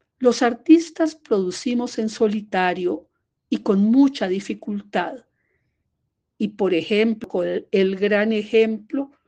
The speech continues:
el hecho teatral. Las temporadas teatrales de meses actualmente son una anécdota.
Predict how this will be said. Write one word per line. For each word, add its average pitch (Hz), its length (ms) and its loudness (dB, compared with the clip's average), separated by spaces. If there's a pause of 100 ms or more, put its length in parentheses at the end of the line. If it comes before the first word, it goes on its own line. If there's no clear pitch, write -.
(420)
el 202 180 -4
hecho 196 320 -2
teatral. 190 720 -6 (760)
Las 185 180 -4
temporadas 220 800 0
teatrales 220 580 0
de 185 140 -2
meses 240 840 -2 (380)
actualmente 208 800 -2
son 185 240 -6
una 190 200 0
anécdota. 170 680 -6